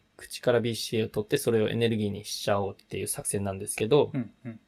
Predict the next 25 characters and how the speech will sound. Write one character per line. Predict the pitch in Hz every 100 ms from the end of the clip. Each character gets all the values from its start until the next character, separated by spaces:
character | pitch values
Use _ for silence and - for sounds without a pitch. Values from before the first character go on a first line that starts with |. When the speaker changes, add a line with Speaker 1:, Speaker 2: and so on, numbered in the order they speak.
| _ -
Speaker 1:
た | 190
だ |
そ | 151 135
の、 | 120 113 113 117
ビ | 202
ー |
シ | 214 269
ー | 269
エ | 220
ー |
を | 143
三 | - 190 240 262
グ | 262
ラ | 247
ム | 233 220
以 | 208
上 | 185 117
一 | 147
気 | - -
に | 117
取 | - 120
っ |
た | 107
方 | 113 104
が、 | 117 104 -